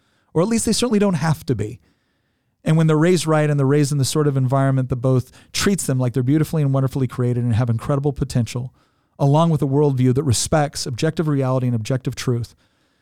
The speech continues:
then it is absolutely, under <laughs> no other conditions, a net positive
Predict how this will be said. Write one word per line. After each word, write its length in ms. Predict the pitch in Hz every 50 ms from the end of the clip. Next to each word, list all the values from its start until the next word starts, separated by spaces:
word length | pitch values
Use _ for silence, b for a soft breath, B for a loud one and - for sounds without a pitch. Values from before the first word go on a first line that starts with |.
| _ _ _ _ _ _ _ _ _ _
then 140 | - 139 139
it 80 | 135 131
is 220 | 131 123 117 131 - -
absolutely, 680 | 160 165 156 - - - 135 127 123 117 110 113 113
under 560 | 120 151 135 123 123 120 127 110 85 - -
<laughs> 120 | _ _ -
no 80 | 156
other 120 | 185 165 151
conditions, 360 | 143 147 135 120 - 131 113
a 80 | 117 113
net 280 | 117 120 127 143 -
positive 580 | - - 127 123 120 113 110 117 117 117 113